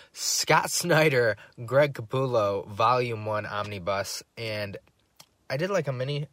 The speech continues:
review on TikTok and stuff, and, uh, YouTube short,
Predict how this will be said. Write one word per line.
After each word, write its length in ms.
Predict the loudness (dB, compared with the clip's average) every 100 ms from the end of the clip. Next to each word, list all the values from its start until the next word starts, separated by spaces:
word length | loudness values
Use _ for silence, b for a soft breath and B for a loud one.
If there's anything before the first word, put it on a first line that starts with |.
| _
review 500 | -6 -6 -4 -6 -8 _ -6
on 240 | -6 -4
TikTok 420 | -8 -4 -4 -4
and 140 | -6 -6
stuff, 340 | -4 -4 -6 _ b b b
and, 320 | -8 -6 -6 -6
uh, 360 | -6 -6 -6 -8
YouTube 440 | -10 -8 -10 -10
short, 320 | -6 -6 -8